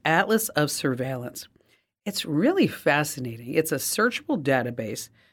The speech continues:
that shows the surveillance technologies that are being used by law enforcement agencies across the United States, and then you can search for your individual town or community.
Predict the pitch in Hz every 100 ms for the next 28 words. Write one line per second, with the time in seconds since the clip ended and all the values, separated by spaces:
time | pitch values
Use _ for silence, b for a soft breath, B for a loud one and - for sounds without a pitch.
0 | _ 160 - - 185 160 - 156 - 131
1 | 147 175 226 240 233 - 165 143 127 113
2 | 117 127 120 - b b b 151 151 147
3 | 135 156 175 160 143 135 143 135 139 139
4 | 180 214 170 165 156 175 - 139 131 135
5 | 151 139 143 - 131 131 170 165 160 170
6 | - 131 117 - - _ _ - 147 147
7 | 147 190 233 196 - 160 143 - - -
8 | 131 131 135 139 143 - 135 139 135 127
9 | 139 135 - 131 127 131 - 175 208 131
10 | 117